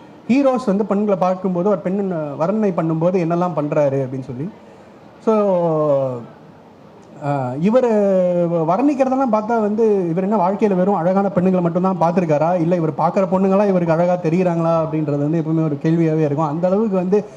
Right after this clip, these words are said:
அழகை கொட்டிக்கிட்டே இருப்பாரு. பஞ்சபூதங்களும் வந்துரும், நிலா வெளிச்சம் வந்துரும், சூரியன் ஒளி வரும், சூரியன் சூடு தெரியாது, ஆனா மஞ்சள் வெயில் வரும், ஆ, காற்று வீசும், மழை பெய்யும், எல்லாம் வந்துரும்.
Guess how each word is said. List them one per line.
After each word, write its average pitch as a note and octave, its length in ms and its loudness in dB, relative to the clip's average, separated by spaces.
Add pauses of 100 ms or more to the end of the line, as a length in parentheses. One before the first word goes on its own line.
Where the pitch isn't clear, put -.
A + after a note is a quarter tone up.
(260)
அழகை F#3+ 280 0
கொட்டிக்கிட்டே F#3+ 520 0
இருப்பாரு. F3 340 -2
பஞ்சபூதங்களும் F#3 720 0
வந்துரும், F3 300 -2 (380)
நிலா F3 840 2
வெளிச்சம் F3+ 460 -2
வந்துரும், F3+ 320 0
சூரியன் G3+ 440 0
ஒளி G3 360 2 (380)
வரும், F3+ 300 0
சூரியன் G#3+ 360 0
சூடு A#3 280 0
தெரியாது, F#3 500 2
ஆனா F#3+ 240 0
மஞ்சள் F#3+ 440 2
வெயில் F#3 340 0
வரும், F#3 360 -4 (480)
ஆ, D#3+ 160 0
காற்று F#3 480 0
வீசும், G3+ 500 -2
மழை E3+ 260 0
பெய்யும், G#3+ 600 0
எல்லாம் G3+ 400 0
வந்துரும். G#3 340 0